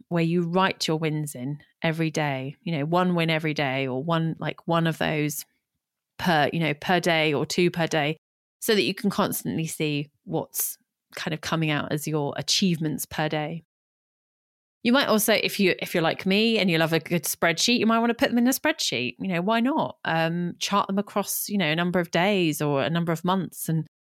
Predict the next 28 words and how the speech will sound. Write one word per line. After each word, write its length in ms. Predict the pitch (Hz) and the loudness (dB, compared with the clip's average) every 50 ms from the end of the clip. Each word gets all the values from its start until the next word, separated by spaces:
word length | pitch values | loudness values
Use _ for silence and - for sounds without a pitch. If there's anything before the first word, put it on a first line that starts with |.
| _ _ _ _ _ _ | _ _ _ _ _ _
you 80 | - 196 | 0 2
know, 140 | 180 151 156 | 2 2 0
color 340 | 151 - - 214 220 240 | 0 0 2 2 4 2
code 360 | 226 - 190 247 196 196 180 - | 2 2 2 4 4 4 2 2
them, 400 | 185 165 156 156 147 151 151 147 | 4 4 4 4 2 2 0 0
like, 200 | 147 147 - - | 0 0 0 0
go 140 | 214 240 | 0 0
crazy. 840 | 208 - - 233 240 269 269 202 - 170 - 92 131 143 156 - - - | 0 2 2 2 4 4 4 2 2 0 0 0 -2 -4 -6 -10 -8 -4
Uh, 360 | - 180 175 175 175 175 175 - | 0 2 2 4 4 2 2 0
your, 400 | - 180 208 208 208 208 190 - - | 2 2 4 4 4 2 2 0 -2
you 140 | - 196 208 | 0 0 2
know, 100 | 190 160 | 2 2
your 220 | 156 165 185 190 | 2 2 2 2
wins 340 | 175 196 208 202 202 202 190 | 4 4 4 4 4 2 2
don't 180 | - 190 170 175 | 2 0 0 0
have 200 | 175 185 170 - | -2 -4 -4 -6
to 80 | - 175 | -6 -6
be, 120 | - 156 | -4 -4
just 160 | - - - | -4 -4 -4
be 80 | - 185 | -4 -4
this 180 | 165 160 151 - | -4 -4 -4 -4
kind 160 | - 175 160 | -4 -4 -6
of 60 | 151 | -6
flat 340 | - - - 175 147 - - | -6 -4 -2 -2 -2 -4 -6
structure. 460 | - - 202 196 - - - - 156 | -6 -2 -2 -2 -2 -4 -6 -6 -4
They 140 | 156 147 135 | -4 -6 -6
could 180 | - - 160 | -8 -8 -6
be 240 | - 170 160 160 - | -2 0 0 0 -2